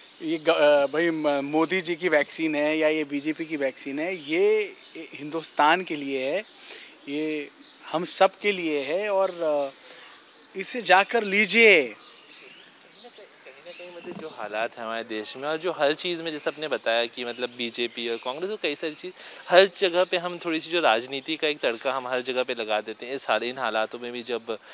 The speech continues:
Speaker 2: देश परेशान है, सभी लोग परेशान हैं, but वहाँ भी थोड़ी सी राजनीति कर देते हैं। तो एक नागरिक होने के नाते जब आप देखते हैं तो क्या?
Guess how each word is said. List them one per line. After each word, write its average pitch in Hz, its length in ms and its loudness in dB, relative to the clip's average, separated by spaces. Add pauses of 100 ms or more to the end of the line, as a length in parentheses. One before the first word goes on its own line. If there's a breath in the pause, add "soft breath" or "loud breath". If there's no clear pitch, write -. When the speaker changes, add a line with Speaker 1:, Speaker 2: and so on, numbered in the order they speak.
(260 loud breath)
Speaker 2:
देश 147 260 4
परेशान 117 580 -2
है, 113 120 -8
सभी 131 240 -8
लोग 127 160 -8
परेशान 113 320 -6
हैं, 139 80 -10
but 151 100 -10
वहाँ 131 180 -4
भी 156 100 -6
थोड़ी 147 160 -8
सी 160 140 -8
राजनीति 123 460 -2
कर 147 160 -6
देते 143 200 -6
हैं। 143 100 -6
तो 156 120 -4
एक 147 120 -2 (420 loud breath)
नागरिक 175 360 6
होने 180 220 -2
के 170 100 0
नाते 156 320 0
जब 147 160 0
आप 143 100 6
देखते 135 360 -4
हैं 127 160 -8
तो 120 260 -4 (340)
क्या? 107 140 -16